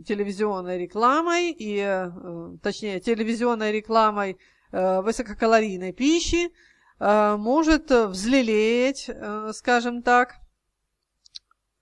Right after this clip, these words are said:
э, нездоровый избыточный вес,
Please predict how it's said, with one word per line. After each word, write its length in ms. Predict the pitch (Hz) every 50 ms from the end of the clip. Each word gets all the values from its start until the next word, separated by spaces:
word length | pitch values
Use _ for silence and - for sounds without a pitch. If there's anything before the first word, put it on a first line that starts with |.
| _ _ _ _ _ _ _ _ _ _ _ _ _ _
э, 380 | 196 190 190 196 196 196 190 196
нездоровый 920 | 196 - - - 185 214 247 240 - - 240 226 240 277 294 294 294 269 254
избыточный 640 | 214 - 202 247 262 - 262 233 - 262 277 277
вес, 440 | 277 277 269 220 202 165 - -